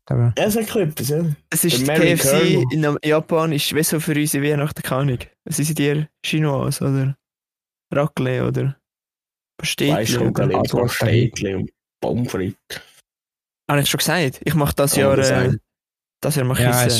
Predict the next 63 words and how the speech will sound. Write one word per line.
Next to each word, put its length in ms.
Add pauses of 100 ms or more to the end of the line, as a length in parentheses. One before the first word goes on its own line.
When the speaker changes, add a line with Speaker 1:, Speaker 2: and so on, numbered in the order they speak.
Speaker 1:
schon 60
gesagt. 320 (220)
Speaker 3:
habe 200
ich 140
schon 100
gesagt, 240
ja, 140
mach 160
ich 80
Speaker 2:
Ja, 160
Speaker 3:
spezielles 380
Food. 260
Speaker 2:
ja, 140
packst 340
Speaker 3:
Können 120
wir 60
noch 80
Speaker 2:
komplett 280
Speaker 3:
mal 20
Speaker 2:
den 120
Skill 360
raus, 220
ja. 100
Speaker 3:
Ja, 260
ich 80
habe 100
immer 120
noch 120
ein 40
bisschen 180
Schiss. 220 (580)
Speaker 2:
Ein 80
Speaker 3:
Das 140
Speaker 2:
Filet 320
Speaker 3:
ist 80
Speaker 2:
Mignon, 440
Filet 280 (160)
Mignon, 720
hast 120
du 40
gesagt? 360 (300)
Speaker 3:
Nein, 200
das 100
Beef 260
Wellington. 580 (180)
Speaker 2:
Ah 140
ja, 220
sag 220
ich 140
ja, 80
das 120
Filet 320
Mignon. 400
<laughs> 720
Ist 220
so 80
Speaker 3:
Ja, 220
es 140
ist, 280
Speaker 2:
aber 240
Speaker 3:
ja, 160
Speaker 2:
es 120
Speaker 3:
es 120